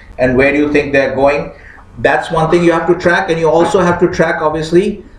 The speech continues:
the treasury bond yield as well, right? Because that is also gonna affect your cost, because your total cost is co-, credit spread plus bond yield.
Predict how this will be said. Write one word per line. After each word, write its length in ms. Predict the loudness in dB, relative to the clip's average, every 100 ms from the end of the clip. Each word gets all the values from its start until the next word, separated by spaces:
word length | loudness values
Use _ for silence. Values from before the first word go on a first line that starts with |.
| -12
the 420 | 0 0 0 -8 -12
treasury 420 | -2 0 0 0 2
bond 300 | 2 2 0
yield 140 | 2
as 120 | 2
well, 360 | 0 0 -4 -12 -20 -20 -20 -18 -18 -14
right? 400 | -2 -2 -2 -6
Because 220 | -2 -2 0
that 160 | 0
is 60 | 0
also 280 | 0 0 0
gonna 160 | 0
affect 260 | 0 -2 -2
your 140 | -2
cost, 480 | 0 -2 -4 -10 -16 -20 -20 -20 -18 -6
because 220 | 2 2
your 100 | 2
total 320 | 2 0 0
cost 280 | 0 0 0
is 200 | -2 -2 0
co-, 280 | 0 0
credit 300 | -2 0 0
spread 340 | 0 0 0 -4
plus 320 | -2 -2 -2
bond 280 | 0 0 0
yield. 280 | -6 -8 -12